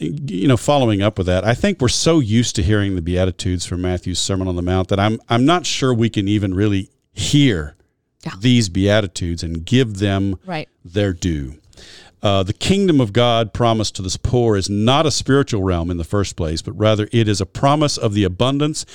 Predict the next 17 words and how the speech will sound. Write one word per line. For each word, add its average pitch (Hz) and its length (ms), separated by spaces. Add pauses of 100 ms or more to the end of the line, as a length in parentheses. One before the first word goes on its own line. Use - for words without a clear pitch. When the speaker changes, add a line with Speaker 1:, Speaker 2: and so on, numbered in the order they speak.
(120)
Speaker 1:
and 120 180
prosperity 107 880 (260)
that 104 180
the 95 80
prophets 127 480
associated 92 640
with 90 80
the 90 80
day 87 180
of 87 80
the 95 80
Lord. 107 440 (280)
Isaiah 104 360
twenty-five 120 720
talks - 280
about 85 360
the, 104 100